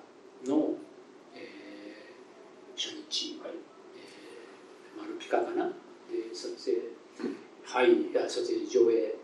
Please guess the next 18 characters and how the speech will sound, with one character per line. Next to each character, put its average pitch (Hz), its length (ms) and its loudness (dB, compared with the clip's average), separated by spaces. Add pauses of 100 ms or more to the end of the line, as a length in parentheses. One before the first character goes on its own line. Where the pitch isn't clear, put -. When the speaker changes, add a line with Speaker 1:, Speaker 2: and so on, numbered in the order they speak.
(140)
Speaker 1:
雪 165 400 10
で 208 100 12
す - 200 10
よ、 101 100 6
雪。 - 340 8 (200)
Speaker 2:
は 120 200 4 (500)
い。 - 100 4
Speaker 1:
雪。 - 640 12 (1120)
え - 40 10
ー？ - 960 6 (460)
人 - 460 12
来 - 100 10
る - 80 12
の - 200 12
か - 120 12
で - 60 4
す - 220 2
よ。 - 40 0